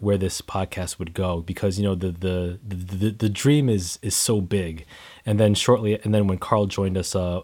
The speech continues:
uh, months later, you know, the four of us, you know, we're, you know, we've been plugging away at this podcast, you know, slowly but steadily gaining listeners. And we all thank you very much. Uh, on behalf of the rest of the fellas on the podcast,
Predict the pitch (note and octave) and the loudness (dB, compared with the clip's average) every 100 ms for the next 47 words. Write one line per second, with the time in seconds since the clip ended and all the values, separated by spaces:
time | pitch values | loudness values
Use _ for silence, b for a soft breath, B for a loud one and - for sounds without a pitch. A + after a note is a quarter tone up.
0 | - F2+ E2 E2+ F#2 F2 - F#2 G2 F2 | -6 -8 -4 -2 -2 -4 -6 -4 -2 -2
1 | E2 D#2 B B B B G#2+ G2 F#2 F2+ | -4 -8 B B B B 0 0 2 -2
2 | - G#2 G#2 G2+ F2 E2+ - G2+ F2+ F2 | -4 2 4 4 0 -2 -4 -2 -2 -2
3 | F2 G2+ G2 G2 - B B B B _ | 0 2 4 2 -2 B B B B _
4 | A2 F#2+ F#2+ G#2 G2 G2 F2 - G2+ G2 | -2 0 4 2 2 0 0 0 0 0
5 | F2 F#2 G2 F#2 F2+ F2 - F#2 F#2+ - | 0 0 0 0 -4 -8 -6 -4 -4 -2
6 | F#2 F#2 - F#2+ F2 - - G2+ G2 F#2+ | -4 -4 -2 -2 -2 -4 -6 -2 0 0
7 | F2+ F2 - F#2 F2+ F2+ F#2+ F2+ E2+ F2+ | -2 -4 -4 -2 -2 -4 -2 -2 -2 -4
8 | F#2+ G2 G2 A2 - B B B - A2 | -2 0 0 0 -4 B B B -6 0
9 | G#2 G2 G#2+ - A#2+ B2 - B2 A#2 A2+ | 2 2 2 4 4 4 4 0 0 0
10 | G2+ F#2+ G2+ F#2+ F#2 G2 F2+ - - - | 0 0 0 0 0 0 0 -2 -6 -8
11 | B B - G2+ G2 G#2+ G2+ - A2+ A2 | B B -8 -4 0 2 2 2 2 2
12 | G#2+ F#2+ F#2 G2 G2+ F2+ E2+ - F#2+ F#2 | 0 0 0 0 -2 -4 -4 -2 -2 -2
13 | F2+ - G2 F#2 F#2+ F2+ | -4 -4 -4 -2 -2 -4